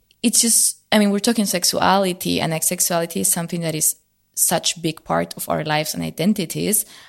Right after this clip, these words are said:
Uh, and it's like, you also, like, the same way that you can, obviously can't show porn to kids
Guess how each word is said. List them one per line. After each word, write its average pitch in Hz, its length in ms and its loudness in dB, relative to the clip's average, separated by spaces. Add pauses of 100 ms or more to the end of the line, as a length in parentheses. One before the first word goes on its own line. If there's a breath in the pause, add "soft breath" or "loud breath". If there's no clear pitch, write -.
(140 loud breath)
Uh, 175 220 0
and 170 100 0
it's 160 140 0
like, 170 200 -2
you 190 140 -2
also, 190 320 0
like, 175 160 0
the 170 80 -2
same 180 160 0
way 180 60 0
that 170 100 0
you 175 60 -8
can, 170 300 -6
obviously 170 300 -4
can't - 440 -8
show - 180 -8
porn 160 300 -8
to 160 100 -10
kids - 320 -2